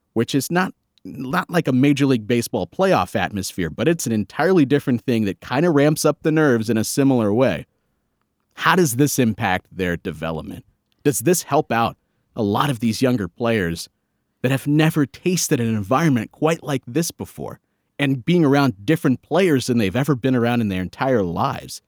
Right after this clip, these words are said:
What do they pick up from just being in that sort of atmosphere?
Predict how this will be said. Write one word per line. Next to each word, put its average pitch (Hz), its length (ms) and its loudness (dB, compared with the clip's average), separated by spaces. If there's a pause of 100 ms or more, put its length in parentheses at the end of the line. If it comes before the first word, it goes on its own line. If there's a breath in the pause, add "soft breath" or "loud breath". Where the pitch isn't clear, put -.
(400)
What 151 180 4
do 165 60 0
they 139 140 2
pick - 260 -4
up 120 160 0
from 87 160 -6
just 82 340 -6
being 110 300 2
in 87 100 -4
that 90 180 -4
sort 90 200 -6
of 78 80 -8
atmosphere? - 640 -8